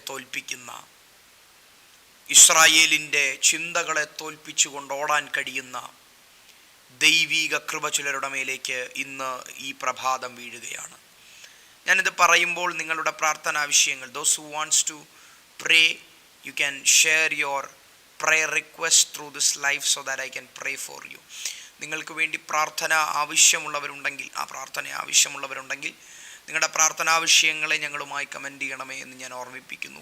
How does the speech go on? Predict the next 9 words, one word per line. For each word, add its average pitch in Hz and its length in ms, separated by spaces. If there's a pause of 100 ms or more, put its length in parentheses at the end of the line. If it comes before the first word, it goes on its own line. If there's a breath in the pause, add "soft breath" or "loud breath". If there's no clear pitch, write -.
(120)
ഒട്ടും, - 200 (120)
ഒപ്പം 143 220
തന്നെ 147 180 (800 loud breath)
ഈ - 20 (140)
ലൈവ് 165 320 (140)
വളരെ 170 240 (100)
പെട്ടെന്ന് 170 480
നിങ്ങളുടെ 151 360 (180)
സുഹൃത്തുക്കളിലേക്ക് 147 920